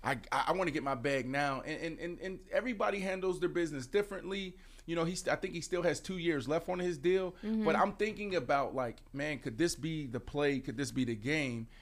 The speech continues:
Speaker 1: where I kinda, you know, I don't wanna speak any bad, put any bad juju out there, but you understand what I'm saying.
Speaker 2: Well, to, to dive into this a little bit more, first, it is interesting to see Nick Bosa. Obviously, Chris Jones is a name that, you know, he said he's willing to sit out until week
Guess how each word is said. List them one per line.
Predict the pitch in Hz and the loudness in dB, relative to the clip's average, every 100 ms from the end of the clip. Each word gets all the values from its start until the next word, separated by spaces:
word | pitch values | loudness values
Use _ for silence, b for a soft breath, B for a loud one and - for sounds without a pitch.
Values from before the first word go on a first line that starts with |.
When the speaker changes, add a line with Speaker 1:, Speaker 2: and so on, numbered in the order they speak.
| b - | b -4
Speaker 1:
where | 131 127 | 0 2
I | 123 | 0
kinda, | 123 160 139 120 - - | 0 -2 -2 -2 -8 -18
you | - 156 | -8 -4
know, | 123 | -2
I | 139 | 0
don't | 151 | 0
wanna | 156 143 131 | 0 -2 -6
speak | - 160 151 | -8 -6 -4
any | 135 | -4
bad, | 120 139 139 131 | 0 4 4 2
put | 139 | -2
any | 135 | -2
bad | 113 139 131 113 | -2 0 0 -2
juju | 127 160 127 135 | -4 -4 0 4
out | 127 120 | 4 2
there, | 131 120 113 b - | 0 0 -2 b -10
but | 123 | 0
you | 160 | 2
understand | 147 131 139 120 | 2 0 -2 -2
what | 113 | -4
I'm | 107 | -8
saying. | - 101 92 b b | -10 -12 -14 b b
Speaker 2:
Well, | 226 262 269 - - - - - | 10 12 12 6 -4 -20 -14 6
to, | 294 | 6
to | 226 285 | 6 6
dive | 269 285 320 | 8 8 6
into | 311 320 | 0 -2
this | 269 | 0
a | 247 | 4
little | 240 220 | 4 6
bit | 214 | 6
more, | 196 226 262 208 202 | 4 6 8 8 6
first, | - 269 226 202 - - B B | 8 10 12 8 0 -6 B B
it | - 269 | 10 10
is | 359 | 8
interesting | 339 277 302 254 | 8 6 6 4
to | |
see | 240 254 | 4 4
Nick | 220 220 190 | 6 4 8
Bosa. | 208 220 220 | 8 8 8
Obviously, | 185 226 262 262 254 | 10 10 6 0 -2
Chris | - 233 214 | 2 2 2
Jones | - 202 196 202 | 8 8 8 4
is | 196 | 4
a | |
name | 196 185 190 | 4 4 6
that, | 190 143 85 | 4 4 0
you | - 185 | 0 2
know, | 165 | 4
he | 165 | 2
said | 196 190 | 4 2
he's | 170 185 | 4 2
willing | 175 180 | 4 2
to | 170 | 0
sit | - 185 | 2 6
out | 175 180 | 8 8
until | 170 196 175 | 6 4 4
week | 185 202 | 2 0